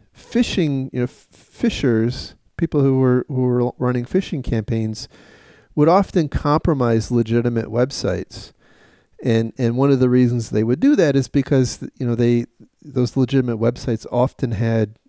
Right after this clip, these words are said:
um, you know, their own S S L certificate.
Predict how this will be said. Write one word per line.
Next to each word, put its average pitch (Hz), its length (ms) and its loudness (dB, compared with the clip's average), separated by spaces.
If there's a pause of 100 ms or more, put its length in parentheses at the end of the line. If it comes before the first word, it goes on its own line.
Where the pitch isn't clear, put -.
(360)
um, 107 360 -6 (580)
you 120 100 -8
know, 107 120 -2
their 113 220 -2
own 110 300 -4 (420)
S 123 180 -2
S 131 160 -2
L 123 120 2
certificate. - 760 -4